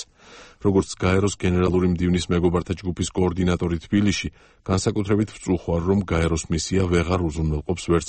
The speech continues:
აფხაზეთიდან ლტოლვილებისა და დევნილების და ვერც თვით აფხაზეთის, განსაკუთრებით კი გალის რაიონის მოსახლეობის დაცვას, ჰუმანიტარულ დახმარებასა და მათ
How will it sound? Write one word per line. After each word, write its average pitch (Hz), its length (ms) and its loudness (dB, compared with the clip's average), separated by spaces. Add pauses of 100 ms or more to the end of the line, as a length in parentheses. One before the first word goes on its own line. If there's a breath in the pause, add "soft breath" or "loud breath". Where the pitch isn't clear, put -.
აფხაზეთიდან 82 640 -2
ლტოლვილებისა 82 640 0
და 80 80 0
დევნილების 87 500 2 (400 soft breath)
და 135 140 0
ვერც 123 160 0
თვით - 220 -2 (100)
აფხაზეთის, 90 480 -2 (320 soft breath)
განსაკუთრებით 85 640 -2
კი 113 140 -2 (100)
გალის 82 400 0
რაიონის 76 400 -2
მოსახლეობის 76 640 -2
დაცვას, - 420 -2 (460 soft breath)
ჰუმანიტარულ 87 560 2
დახმარებასა 80 640 0
და 92 80 2
მათ 85 160 2